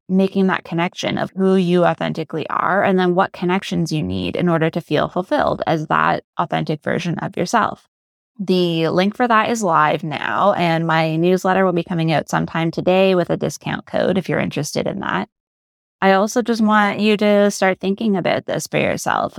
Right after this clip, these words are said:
What is, like, the core essence? What period in your life did you feel like you had that most authentic feeling of belonging? And if you haven't had that, that's also very valid. I have to say, like, even at that time that I was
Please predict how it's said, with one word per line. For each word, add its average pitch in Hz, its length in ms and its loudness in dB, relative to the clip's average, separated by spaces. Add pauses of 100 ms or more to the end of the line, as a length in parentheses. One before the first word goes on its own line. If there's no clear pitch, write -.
What 170 480 2
is, 180 260 2
like, 170 180 -2
the 165 100 -6
core 165 240 -2
essence? - 360 -4
What 208 220 0
period 196 480 2
in 185 160 2
your 165 180 0
life 165 500 -2 (580)
did 190 160 0
you 196 120 4
feel 180 380 2
like 175 260 0
you 175 80 0
had 160 560 0 (460)
that 160 200 -2
most 180 300 0
authentic 175 600 -2
feeling 165 480 0
of - 400 -2
belonging? 175 800 -2
And 180 120 2
if 185 100 0
you 196 100 2
haven't 196 320 0
had 175 300 2
that, - 360 -2 (720)
that's - 440 -4
also 180 260 4
very 180 320 2
valid. 185 600 0 (120)
I 160 80 2
have 165 260 0
to 175 80 -4
say, 180 220 0
like, 165 180 2
even 185 240 4
at 185 140 2
that 170 160 2
time 170 340 0
that 156 120 0
I - 120 0
was - 320 -4